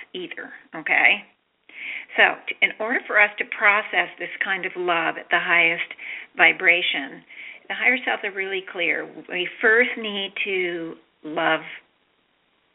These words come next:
ourselves. We have to cultivate a relationship with the self and loving the self as it is at this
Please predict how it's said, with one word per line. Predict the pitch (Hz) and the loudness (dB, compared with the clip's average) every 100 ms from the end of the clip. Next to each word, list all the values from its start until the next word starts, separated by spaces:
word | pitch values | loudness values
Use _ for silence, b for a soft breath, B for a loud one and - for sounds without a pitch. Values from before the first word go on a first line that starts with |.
| - | -4
ourselves. | - - - - - - _ _ _ B B B B | -4 -2 -6 -6 -14 -20 _ _ _ B B B B
We | 175 185 | -2 0
have | - | 0
to | - | -2
cultivate | 185 165 180 175 170 | -4 -4 0 2 2
a | |
relationship | 180 185 185 196 214 - 196 | 0 4 4 4 0 -2 -2
with | 185 | -8
the | 196 - | -12 -4
self | 208 196 190 - - B B B | -2 -2 -4 -8 -18 B B B
and | 196 180 180 | -2 0 0
loving | 185 185 196 | 2 2 0
the | 202 - | -4 -4
self | 160 156 156 - | 0 0 -2 0
as | 165 170 | 0 0
it | 165 | 0
is | 160 160 - - | 0 -2 0 0
at | - | 0
this | - | -6